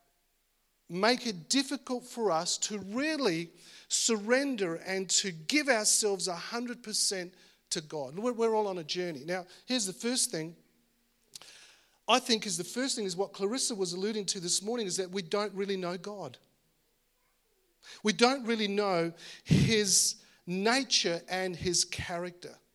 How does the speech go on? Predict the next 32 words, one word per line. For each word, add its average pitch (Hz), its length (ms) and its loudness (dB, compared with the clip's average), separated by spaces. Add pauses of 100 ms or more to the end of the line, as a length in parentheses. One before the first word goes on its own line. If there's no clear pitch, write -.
(960)
And 226 160 4
that's 302 240 2
why 262 120 6
it's - 100 -2
so 240 240 4
important. 226 580 -2
And 202 160 -2
what, 214 160 -2
you 208 120 -2
know, 202 100 2
Greg 214 340 -2
said 220 220 2
it 185 100 -2
too. 247 180 0
He 208 100 -2
said 208 260 2
today 202 300 4 (340)
that, 190 180 2
you 220 60 0
know, 208 140 4
Christianity 220 760 2
is 170 140 -4
not 214 160 -4
a - 20 -4
set 202 260 2
of 180 140 -2
rules. 208 260 -2
It's 196 300 0
a 196 80 0
relationship 190 840 0
with 175 220 -10
God. 190 400 -10